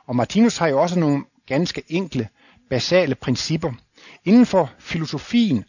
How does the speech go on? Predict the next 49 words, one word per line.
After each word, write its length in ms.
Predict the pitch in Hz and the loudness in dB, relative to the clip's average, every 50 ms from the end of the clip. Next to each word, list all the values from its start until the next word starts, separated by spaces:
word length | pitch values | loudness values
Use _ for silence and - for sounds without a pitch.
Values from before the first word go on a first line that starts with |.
| _ | _
arbejder 460 | - 131 147 175 175 - 147 135 123 | -4 0 0 2 4 4 4 4 4
man 160 | 117 117 110 - | 2 0 -2 -4
på 80 | - | -6
den 220 | 131 143 135 120 113 | -6 -6 -4 -4 -6
måde, 260 | 113 110 120 131 113 | -6 -6 -8 -10 -10
at 120 | - - 127 | -10 -6 -4
man 100 | 120 113 | -2 -2
må 80 | 110 | -2
have 140 | 107 151 196 | 0 0 0
en 100 | 196 170 | 0 -2
teori, 520 | - - - 131 113 101 95 139 196 202 - 151 - _ _ - - - - - - _ _ | -4 -4 -4 -6 -6 -4 -4 -6 -6 -6 -8 -14 -18 _ _ -20 -20 -20 -20 -20 -20 _ _
og 120 | - 110 - | -14 -10 -4
så 100 | - 240 | 0 2
er 140 | 240 208 | 2 2
der 80 | 180 170 | 2 0
så 100 | - 180 | 0 -2
en, 140 | 185 185 156 | 0 0 -2
der 60 | 127 | -2
kommer 260 | - - 170 170 147 | -2 -2 0 0 2
med 120 | 120 117 113 | 2 0 0
en 60 | 98 | -2
teori, 480 | - - 104 104 123 170 208 190 143 - - | -4 -8 -10 -6 -6 -6 -6 -6 -10 -16 -10
og 80 | 123 | -6
så 80 | - 156 | -6 -2
bagefter 420 | 135 170 170 147 147 147 - 120 | 0 0 0 0 0 -4 -6 -6
så 200 | - - 156 147 135 - _ _ _ _ _ _ _ _ _ _ _ | -6 -4 -4 -4 -4 -8 _ _ _ _ _ _ _ _ _ _ _
viser 360 | 123 117 143 180 175 - 131 | -12 -8 -8 -8 -6 -6 -6
man, 180 | 120 117 113 110 | -4 -4 -4 -4
hvad 200 | 107 127 123 120 | -4 -4 -6 -6
konsekvenserne 840 | - - 127 - - - - - - 262 262 220 - 156 127 104 92 - _ | -4 -6 -6 -6 -6 -8 -6 -2 0 2 2 2 0 -2 -2 -4 -6 -8 _
vil 240 | - 110 113 104 101 | -10 -8 -6 -6 -4
være 200 | 117 120 120 123 | -4 -2 -2 -2
af 80 | 110 | -2
denne 180 | 92 113 110 110 | -2 -4 -4 -6
teori. 420 | - - - 104 101 92 95 95 - - _ _ _ _ | -6 -8 -10 -10 -10 -12 -14 -16 -18 -20 _ _ _ _
Men 100 | - 110 | -6 -2
der 60 | 131 143 | -2 -2
skal 160 | - - 156 | 0 0 -2
jeg 60 | 143 | -2
lige 100 | 147 156 | -2 -4
sige 180 | 131 160 160 156 | -4 -4 -6 -4
for 100 | - 123 | -2 -2
Martinus' 800 | 113 107 - - 127 123 135 135 - - - 110 101 - - | -2 -2 -2 -4 -2 -2 -2 -2 -4 -8 -14 -20 -20 -12 -8
vedkommende, 520 | 117 127 135 - - 117 104 104 104 98 95 - _ _ _ - - - - _ _ | -6 -6 -6 -6 -6 -6 -6 -6 -8 -10 -12 -14 _ _ _ -20 -20 -20 -20 _ _
så 160 | - - 147 | -6 -4 -2
var 120 | 131 127 117 | -2 -2 -2
det 80 | 120 | -2
ikke 180 | 123 151 156 127 | -2 -4 -4 -6
teorier. 560 | - - - 120 101 90 123 180 180 - 131 | -6 -6 -6 -6 -6 -6 -8 -8 -8 -8 -10